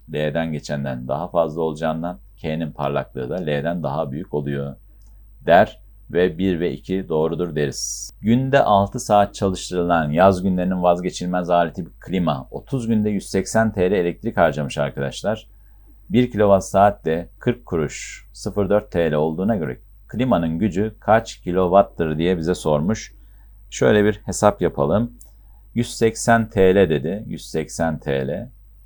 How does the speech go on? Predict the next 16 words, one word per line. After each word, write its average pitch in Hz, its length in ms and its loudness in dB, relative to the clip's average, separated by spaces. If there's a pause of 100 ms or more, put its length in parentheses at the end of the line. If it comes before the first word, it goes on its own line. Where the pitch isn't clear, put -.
(1200)
Kaç 117 300 0
günde? 82 580 2 (920)
Otuz - 500 -4 (180)
günde 82 540 0 (260)
ve 101 300 2 (100)
günde 85 260 0
altı 92 320 6
saatten. 76 560 2 (1080)
O 110 80 -4
zaman 98 420 0 (420)
otuz - 400 -6
çarpı 87 400 2
altı, 82 800 0
yüz 92 180 -8
seksen 101 420 0
saat 92 500 0